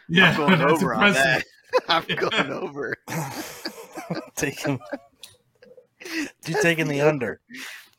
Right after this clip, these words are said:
Speaker 2: over. I mean, yeah, I'm going, I'm taking the under.
Speaker 3: Mm-hmm.
Speaker 2: That's, that's, bro. Unless they're considering the <laughs> mother groans as dialogue,
Speaker 1: <laughs>
Speaker 2: because that was not dialogue.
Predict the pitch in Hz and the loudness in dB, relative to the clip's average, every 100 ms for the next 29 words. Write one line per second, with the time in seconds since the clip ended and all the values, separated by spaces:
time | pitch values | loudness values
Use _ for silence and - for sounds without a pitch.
0 | - 147 190 180 180 165 170 147 147 165 | -6 0 2 2 2 6 8 8 6 4
1 | 175 160 135 151 147 370 - 226 151 151 | 4 4 0 -2 0 0 0 -4 -2 0
2 | 156 131 123 - - - - - - - | 0 -2 -8 -8 -16 -20 -20 -20 -20 -18
3 | 107 127 127 151 165 165 - 143 139 - | -6 -4 0 2 2 0 2 2 2 -4
4 | - _ - 156 143 123 113 190 _ _ | -20 _ -6 2 4 4 0 -8 _ _
5 | - - - _ _ _ _ _ _ _ | -20 -20 -20 _ _ _ _ _ _ _
6 | _ 151 170 180 185 202 185 - 156 - | _ 4 8 8 6 2 2 0 -6 -2
7 | 175 175 165 151 139 127 127 127 123 113 | 0 2 2 0 -6 -6 -4 -4 -6 -8
8 | - _ _ _ _ _ _ - - - | -12 _ _ _ _ _ _ 0 2 2
9 | - _ _ - - 131 151 156 147 131 | -2 _ _ -20 -16 2 4 6 4 2
10 | 120 131 139 170 147 127 120 127 - - | 0 0 4 6 6 2 -4 -10 -6 0
11 | 131 123 104 147 175 131 120 113 - 156 | 2 2 6 6 8 6 6 4 2 -4
12 | - 262 208 131 139 - - 175 - - | -8 -12 -8 -2 0 0 -2 -4 -4 0
13 | 170 143 - - 151 - - 123 107 104 | 0 0 -6 -2 0 0 -6 -14 -12 -12